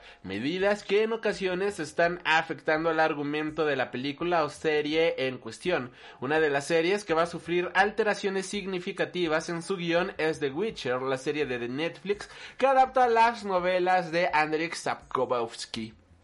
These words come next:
Los, la showrunner de The Witcher, The Witcher, Lauren Hisrich, ha explicado en una entrevista a The Wrap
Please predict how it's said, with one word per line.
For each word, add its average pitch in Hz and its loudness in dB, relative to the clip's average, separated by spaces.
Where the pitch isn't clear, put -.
Los, 127 -4
la 160 6
showrunner 175 2
de 139 0
The 123 -2
Witcher, 165 -2
The 123 -2
Witcher, 185 0
Lauren 165 4
Hisrich, 208 -8
ha 202 6
explicado 196 0
en 220 -2
una 202 2
entrevista 175 0
a 165 6
The 165 2
Wrap 156 2